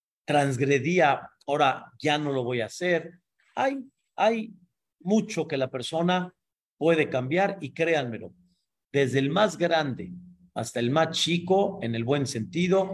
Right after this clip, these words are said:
todos tenemos que cambiar, todos, todos. No hay una persona que no tenga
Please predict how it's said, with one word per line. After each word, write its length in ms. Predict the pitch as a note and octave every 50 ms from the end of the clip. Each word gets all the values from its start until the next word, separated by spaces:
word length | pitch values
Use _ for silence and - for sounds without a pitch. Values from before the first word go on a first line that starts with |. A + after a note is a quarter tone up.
| - - - - - - _ _ _
todos 520 | - F#3 G3+ G#3 G#3 G3+ G#3 G3+ - - -
tenemos 640 | E3+ C#3+ C#3 D3 D3+ D#3 D#3 D#3 D#3+ E3 F3+ - - -
que 220 | - C3 B2+ C3
cambiar, 500 | - C3+ B2 A#2+ - A2 G2 F#2 F2+ - - - -
todos, 580 | - D#3+ E3 D#3+ C3+ A2+ G2+ - - - - -
todos. 500 | - D#3+ F3+ E3 C3+ - - - - - - - _ _ _ _ _ -
No 100 | D3 E3+
hay 140 | G3 G3
una 180 | G3 F3+ E3+ E3
persona 400 | - C#3 C3 B2+ D#3 D#3+ E3 D#3
que 100 | E3 C#3
no 180 | C#3+ D#3+ D#3 E3
tenga 600 | E3 D#3+ D#3+ D3+ D#3 D#3 D3 D3 - - -